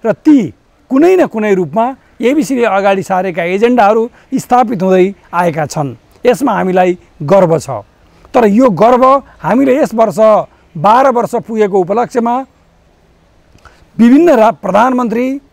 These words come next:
विभिन्न राजनीतिक दलका पार्टी प्रमुखहरू, विचार विज्ञहरू, विश्लेषकहरू, अर्थशास्त्रीहरू र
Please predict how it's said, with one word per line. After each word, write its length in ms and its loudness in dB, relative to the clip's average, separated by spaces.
विभिन्न 380 4
राजनीतिक 400 0
दलका 320 0
पार्टी 480 -4
प्रमुखहरू, 580 0
विचार 380 2
विज्ञहरू, 640 0
विश्लेषकहरू, 720 -2
अर्थशास्त्रीहरू 920 -2
र 220 4